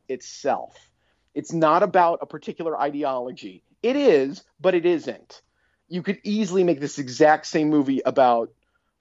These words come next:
the other, uh, an issue on the other side of the aisle, and it would play exactly the same way, and it would be great also. It's, it's, I think it's a really great movie.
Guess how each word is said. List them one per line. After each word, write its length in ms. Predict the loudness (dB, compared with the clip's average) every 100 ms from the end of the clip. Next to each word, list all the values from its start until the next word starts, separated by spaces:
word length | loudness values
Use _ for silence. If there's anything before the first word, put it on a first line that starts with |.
| _
the 220 | -12 -8
other, 280 | -4 -2 -4 -4
uh, 300 | -2 -2 -2 -8
an 120 | -6
issue 340 | -6 -4 -4
on 80 | -4
the 100 | -2
other 180 | -4 -4
side 220 | -2 -2
of 80 | 0
the 80 | -2
aisle, 400 | -2 -4 -12 -8
and 120 | -4 -2
it 60 |
would 120 | -4
play 200 | 0 0
exactly 420 | 0 2 0 0 -8
the 100 | -8
same 280 | -8 -8
way, 300 | -8 -10 -14 _ _ _ _ 0
and 100 | 2
it 40 |
would 100 | 2
be 100 | -4
great 400 | -2 2 4 4
also. 460 | 0 -2 -6 -8 2
It's, 220 | 2 2 0
it's, 240 | 0 2
I 40 | 0
think 120 | 0
it's 80 | -4
a 40 |
really 260 | -6 -6 -10
great 240 | -10 -14
movie. 220 | -16 -20